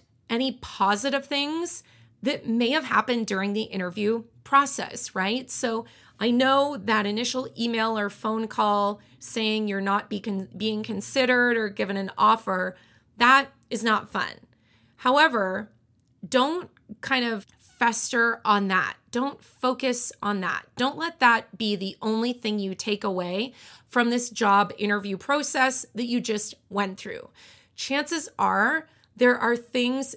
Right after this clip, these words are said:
that you can carry with you, either lessons or even confidence building things. Like, I just had a conversation this morning with someone in my career coaching program, and they said, "You know, I'm, I was in final contention for this role.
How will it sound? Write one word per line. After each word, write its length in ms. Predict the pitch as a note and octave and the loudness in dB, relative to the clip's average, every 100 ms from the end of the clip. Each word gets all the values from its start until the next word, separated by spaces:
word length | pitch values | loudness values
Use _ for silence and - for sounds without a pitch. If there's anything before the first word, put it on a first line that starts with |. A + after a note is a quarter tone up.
| - | -6
that 120 | A#3 | -6
you 180 | G#3 G#3+ | -4 -4
can 200 | A#3 A3 | -4 -6
carry 380 | - A#3 A3 | -4 -2 0
with 320 | G#3 B3 D#4+ A#3 | 0 -2 -2 -2
you, 380 | A3+ G#3+ A3+ - | 2 2 2 -4
either 360 | G3+ G3+ F#3+ | -6 -2 -2
lessons 880 | F3+ F#3+ A#3+ C4 D4+ C#4+ C#4+ C#4+ - - - _ _ - | 0 0 2 2 0 -2 -2 -2 -2 -4 -18 _ _ 0
or 440 | A#3+ B3+ C4+ C4+ | 4 6 6 4
even 460 | - A3+ A#3+ B3 A#3+ | -2 -2 0 -2 -4
confidence 580 | - C4 D#4 A#3+ G#3 G3+ | 0 2 2 0 -2 -4
building 380 | - F#3+ F#3 F3+ | -4 -4 -4 -6
things. 480 | - F3+ - A3+ | -6 -8 -8 -6
Like, 260 | A#3+ G#3+ G#3 _ - _ | -2 -2 -4 _ -20 _
I 80 | B3 | -6
just 320 | A3 C4+ C4+ | -2 -2 0
had 140 | C4+ | 0
a 40 | C4 | 0
conversation 720 | B3+ A#3+ B3 B3 B3 A#3+ A3+ | 0 -2 -2 -2 -2 -2 -2
this 220 | G#3+ - | -2 -2
morning 320 | A#3 A#3 A3 | -2 -2 -2
with 100 | G3 | -4
someone 380 | G3+ G#3+ G3 G3 | -4 -4 -4 -4
in 100 | F#3+ | -4
my 140 | F#3+ | -4
career 340 | F#3+ - A#3+ B3 | -6 -4 -2 0
coaching 400 | B3 G3+ A3 F#3+ | -2 -4 -4 -4
program, 540 | - F#3+ F#3+ F#3 F3+ - | -2 -2 -2 -4 -4 -4
and 180 | G#3 | -4
they 120 | G#3 G#3 | -2 -2
said, 360 | - G#3+ F#3 - - - - | -2 -4 -6 -12 -20 -20 -2
"You 100 | G3 | 2
know, 300 | A3+ A3 - | 2 2 -2
I'm, 220 | G#3+ G3 - | -6 -6 -6
I 80 | G3+ | -2
was 220 | G#3 - | -2 -4
in 280 | - B3+ C#4+ | -2 0 0
final 560 | C4+ A3+ A3 A3+ A3+ A#3 | -2 0 0 0 -2 -4
contention 760 | - A3 G#3+ B3 C4 D4 C4 | -6 -4 -2 -2 -2 -2 -2
for 160 | B3 G#3+ | -2 -2
this 220 | G3 G3 | -2 -4
role. 600 | G3 G#3+ C4+ C4+ C4+ C#4 | -2 2 6 8 6 4